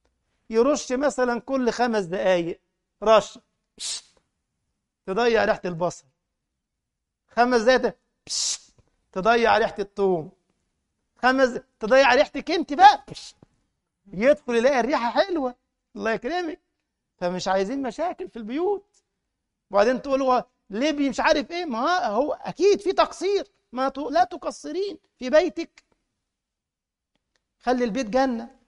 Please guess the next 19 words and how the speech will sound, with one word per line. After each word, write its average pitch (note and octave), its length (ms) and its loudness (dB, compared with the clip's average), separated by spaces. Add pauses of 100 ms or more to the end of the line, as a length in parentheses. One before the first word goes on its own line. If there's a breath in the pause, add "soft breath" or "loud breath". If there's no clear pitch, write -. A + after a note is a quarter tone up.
(800)
جننيه B3 520 -2 (1400)
بالجمال، G3 680 -6 (360)
بالحسن، E3+ 480 -6 (680)
بالعطور، F#3 480 -4
بالكلمة A#3+ 460 -4
الحلوة، B3+ 540 -4 (380)
باللسان A3 460 2
الجميل. C4 800 -2 (360)
ما F#3 120 -8
تقفيش A3+ 560 -6
على A#3+ 260 -2
الواحدة. A3+ 720 -2 (2750 loud breath)
وهو F#3 280 -6
كمان G#3 240 -8
لازم G#3+ 180 -6
يخلي F#3+ 240 -10
باله A3+ 180 -8
من G3+ 140 -8
ده، B3 200 -10